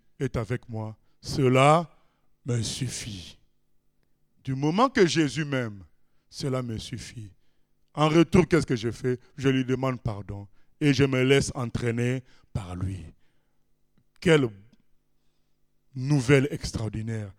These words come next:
de savoir que le Fils de Dieu est disposé à s'occuper de toi et à s'occuper de moi. Bien-aimé, moi j'ai sauté sur cette nouvelle et j'ai dit oui. Amen. Alors toi aussi dis oui au Seigneur aujourd'hui.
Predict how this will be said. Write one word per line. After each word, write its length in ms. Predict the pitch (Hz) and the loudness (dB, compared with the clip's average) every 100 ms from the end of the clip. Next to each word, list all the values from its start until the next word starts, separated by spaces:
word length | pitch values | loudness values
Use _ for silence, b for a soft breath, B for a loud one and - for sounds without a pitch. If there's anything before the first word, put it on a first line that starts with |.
| _ | _
de 80 | 135 | -8
savoir 420 | 127 135 107 127 117 | -6 -4 -2 -4 -2
que 160 | 127 - b | -4 -6 b
le 160 | 139 | -4
Fils 300 | 127 - 143 | -4 -2 -4
de 140 | - 127 | -2 -2
Dieu 240 | - 139 | -2 -2
est 80 | 151 | -2
disposé 680 | 117 123 - 127 113 127 123 b b | -4 -6 -2 -2 0 -2 -4 b b
à 120 | 131 | -8
s'occuper 460 | 120 135 - 135 139 | -4 -4 -4 -4 -2
de 100 | 120 | -2
toi 400 | - 139 131 127 - b b | -4 0 0 -2 -8 b b
et 40 | |
à 40 | 120 | -6
s'occuper 420 | - - - 127 | -6 -10 -6 -4
de 100 | 113 | -4
moi. 340 | 110 117 104 - b b | -4 -6 -8 -12 b b
Bien-aimé, 360 | 143 143 131 | 0 2 0
moi 200 | 135 143 | 0 0
j'ai 140 | 139 143 | 2 0
sauté 380 | - 127 131 127 | 2 0 0 -4
sur 200 | - 110 | -4 -6
cette 220 | 135 - | -6 -6
nouvelle 380 | 107 98 110 107 b b | -10 -10 -10 -12 b b
et 100 | 143 | -2
j'ai 180 | 123 127 | 2 0
dit 160 | 127 | 0
oui. 320 | 117 113 98 - _ - | -2 -2 -6 -14 _ -8
Amen. 540 | 120 123 113 101 92 - _ _ _ | -6 -4 -6 -8 -14 -20 _ _ _
Alors 300 | - 123 131 | -4 0 0
toi 180 | - 160 | 6 8
aussi 300 | 139 120 143 | 8 4 -4
dis 300 | 113 127 127 - b - | -4 -4 -4 -10 b -6
oui 360 | 127 135 131 - _ | 0 2 0 -4 _
au 100 | 123 | -8
Seigneur 480 | 113 127 113 117 110 - _ | -6 -6 -6 -6 -6 -10 _
aujourd'hui. 600 | 117 104 101 95 98 - | -12 -10 -12 -14 -16 -18